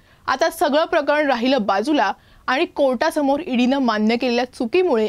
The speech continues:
एक नवाच ट्विस्ट निर्माण झालाय. ईडीनं सांगितलं ते पंचावन्न लाख नव्हे, तर पाच लाख रुपये होते. टायपिंग मिस्टेकमुळे पाचचा एक आकडा अतिरिक्त टाईप करण्यात आला, त्यामुळे फडणवीसांनी जोरदारपणे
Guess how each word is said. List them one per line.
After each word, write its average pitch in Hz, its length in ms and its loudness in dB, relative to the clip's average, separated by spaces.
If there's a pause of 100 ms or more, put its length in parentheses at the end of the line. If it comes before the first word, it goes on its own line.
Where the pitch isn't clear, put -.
एक 226 180 -2
नवाच 220 480 0
ट्विस्ट 226 340 -6
निर्माण 220 380 0
झालाय. 202 280 -2 (640)
ईडीनं 359 380 2
सांगितलं 302 680 0
ते 330 40 -2
पंचावन्न 311 640 0
लाख 262 320 0
नव्हे, 240 320 -2
तर 269 80 0 (140)
पाच 262 300 -2
लाख 226 200 -2
रुपये 208 200 -2
होते. 202 280 -6 (480)
टायपिंग 349 400 0
मिस्टेकमुळे 311 720 0
पाचचा 285 560 -2 (100)
एक 277 200 0
आकडा 254 260 0 (120)
अतिरिक्त 285 440 -2 (180)
टाईप 294 260 -2
करण्यात 208 320 -2
आला, 196 160 -2 (440)
त्यामुळे 247 260 2
फडणवीसांनी 311 680 0
जोरदारपणे 262 720 0